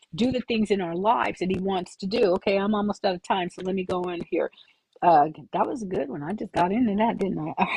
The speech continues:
right. Anyway, what I want to point out here was this. He says, second, he says, "Prophetic preaching doesn't simply give you something nice and fancy that can appeal to your head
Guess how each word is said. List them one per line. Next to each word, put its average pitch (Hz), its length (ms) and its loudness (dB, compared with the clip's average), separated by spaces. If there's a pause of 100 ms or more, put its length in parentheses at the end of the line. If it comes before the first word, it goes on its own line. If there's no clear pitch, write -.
right. 226 160 4 (320)
Anyway, 247 380 6
what 226 160 0
I 247 40 4
want 269 220 -2
to 247 160 -8
point 262 240 -4
out 233 160 -2
here 240 260 -4
was 202 160 -6
this. 214 260 -4 (480)
He 240 100 -2
says, 233 360 -2
second, 262 460 -2 (760)
he 226 120 0
says, 214 160 -6
"Prophetic 247 400 -4
preaching 269 300 -8
doesn't 233 320 -4
simply 233 260 -8
give 208 180 -4
you 226 80 -4
something 214 300 -6
nice 202 280 -4
and 190 120 -8
fancy 202 320 -4
that 175 160 -4
can 165 140 -10
appeal 208 300 -6
to - 140 -14
your 165 100 -4
head 196 280 -2